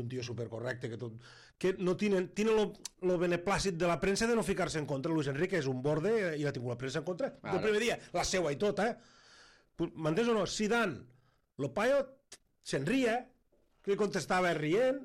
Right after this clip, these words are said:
Speaker 1: la gent bé, però és que a l'última roda de premsa, van haver dues rodes de premsa,
Speaker 2: <laughs>
Speaker 1: que eren tenses, i el paio
Speaker 2: Ja sabe
Speaker 1: pues
Speaker 2: llevar.
Speaker 1: iba a contestar amb tota la tranquil·litat del món, "Però què et passa, tu, xino? Eh, no passa res, no sé què, no sé quan", i ha acabat així.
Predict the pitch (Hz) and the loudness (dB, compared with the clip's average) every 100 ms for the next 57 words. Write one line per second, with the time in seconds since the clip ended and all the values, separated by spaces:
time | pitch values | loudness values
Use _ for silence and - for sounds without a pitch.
0 | - _ _ - 180 165 202 175 - - | -14 _ _ -2 0 2 0 2 0 0
1 | 202 170 - 160 - 165 156 185 254 269 | -2 -2 -4 -8 -2 0 4 2 2 2
2 | 262 233 202 - 165 131 151 180 233 254 | 4 4 2 2 0 -2 -2 0 0 2
3 | 226 190 156 147 123 123 196 226 135 - | 2 0 0 -4 -6 -6 -6 -6 -8 -14
4 | - - _ _ _ - 135 180 185 196 | -20 -20 _ _ _ -4 -2 0 0 0
5 | 190 - 143 - 240 294 - 135 110 165 | 0 -2 -4 -10 -4 -4 -4 -8 -2 -2
6 | 277 - _ _ _ _ _ 123 151 147 | -2 -6 _ _ _ _ _ -4 0 4
7 | 233 - 233 226 - 220 196 147 - - | 4 4 2 0 0 0 0 -2 -8 -10
8 | 175 175 208 226 226 208 208 185 185 240 | -6 -2 0 0 0 -2 -2 0 0 0
9 | 180 147 147 117 185 196 262 240 220 226 | -2 -6 -8 -6 -6 -6 -10 -10 -6 -4
10 | 208 190 196 190 196 190 190 190 208 202 | -4 -4 -6 -8 -8 -10 -8 -6 -8 -8
11 | - 175 160 180 226 - - - 190 240 | -8 -6 -6 -4 -6 -8 -12 -2 -2 2
12 | 226 254 - - _ _ - 247 247 | 2 0 -4 -20 _ _ -4 0 0